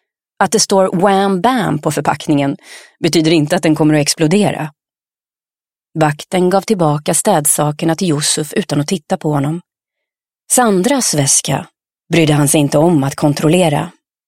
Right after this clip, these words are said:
Det är en krigsförklaring,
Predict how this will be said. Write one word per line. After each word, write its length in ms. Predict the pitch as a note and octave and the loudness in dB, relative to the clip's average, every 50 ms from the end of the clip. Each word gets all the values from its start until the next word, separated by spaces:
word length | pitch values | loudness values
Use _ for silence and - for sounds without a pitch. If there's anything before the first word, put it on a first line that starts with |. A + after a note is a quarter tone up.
| _ _ _ _ _ _ _ _ _ _ _ _ _ _ _ _ _ _ _ _ _ _ _ _ _ _ _ _ _ _ _ _ _ _ _ _ _ _ _ _ _ _ _ _ _ _ _ _ _ _ _ _ _ _ _ | _ _ _ _ _ _ _ _ _ _ _ _ _ _ _ _ _ _ _ _ _ _ _ _ _ _ _ _ _ _ _ _ _ _ _ _ _ _ _ _ _ _ _ _ _ _ _ _ _ _ _ _ _ _ _
Det 200 | - F3 F#3 G3 - | -2 0 0 2 2
är 240 | - F#3 E3 D#3 D3+ | 2 2 2 2 2
en 300 | D#3+ E3 D#3+ D#3+ D#3 D3 | 2 2 2 0 0 0
krigsförklaring, 1120 | - - G#3+ G#3 - - - - - - D#3 D3+ - G3 F#3 F#3 F3+ D#3+ C#3 C#3+ D3 D3+ | 0 0 0 0 0 -2 -4 -2 -2 -2 -2 0 2 2 2 2 2 0 -2 -4 -6 -10